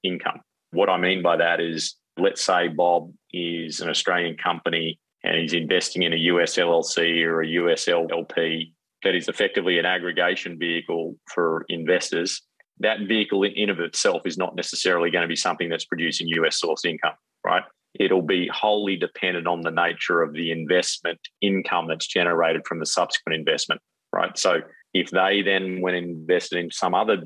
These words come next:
entity or business that was generating U S income, uh, U S sourced income, that would flow down through the structure and give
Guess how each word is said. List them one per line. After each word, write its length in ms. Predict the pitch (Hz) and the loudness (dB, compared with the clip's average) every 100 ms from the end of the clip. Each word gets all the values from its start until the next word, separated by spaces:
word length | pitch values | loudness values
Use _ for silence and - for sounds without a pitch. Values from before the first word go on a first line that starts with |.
| - | -4
entity 520 | 92 92 98 - 95 | -2 -2 -4 0 4
or 120 | 92 | 4
business 380 | 78 90 90 85 | 2 -2 -2 -2
that 140 | - 87 | -4 -4
was 140 | 85 | -4
generating 440 | - 87 85 85 85 | 0 2 2 0 0
U 140 | 85 | 0
S 160 | 80 - | 0 0
income, 300 | 117 175 226 _ _ _ - | 0 -2 -4 _ _ _ 0
uh, 140 | 87 | 2
U 180 | 87 87 | 2 2
S 120 | 87 | 2
sourced 200 | - 82 | 0 -2
income, 300 | 101 95 104 95 _ _ _ | -2 0 -2 -2 _ _ _
that 260 | - 92 92 | 0 0 0
would 160 | 85 | -4
flow 340 | - 98 101 101 | 0 2 4 4
down 380 | 90 90 92 92 | 2 2 0 -2
through 220 | - 87 | -2 0
the 100 | 80 | -2
structure 560 | - 87 80 - 117 139 _ - | 0 0 0 0 0 -2 _ -4
and 240 | 90 85 | -4 0
give 220 | 90 87 | 0 0